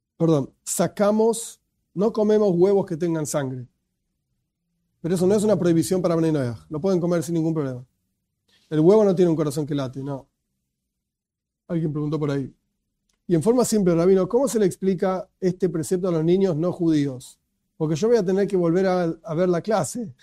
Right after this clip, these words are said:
<laughs> ¿Cómo le presentás esto a un niño? Le presentás esto a un niño de la siguiente manera. Los idólatras de la antigüedad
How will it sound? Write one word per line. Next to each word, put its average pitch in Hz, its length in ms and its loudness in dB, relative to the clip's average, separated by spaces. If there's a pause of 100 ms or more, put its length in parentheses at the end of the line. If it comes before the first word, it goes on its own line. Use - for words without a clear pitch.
(120)
<laughs> 156 600 -6 (800)
¿Cómo 247 240 2
le 202 100 4
presentás 165 540 -2
esto 196 280 0
a - 20 0
un 170 160 0
niño? 185 560 2 (1120)
Le 165 180 4
presentás 175 440 0
esto 190 180 0
a - 20 2
un 175 80 2
niño 180 340 4
de 170 60 0
la 165 100 0
siguiente 160 380 0
manera. 127 420 -6 (960)
Los 160 420 -2
idólatras 190 560 2
de 156 60 0
la 160 60 -2
antigüedad 175 800 -2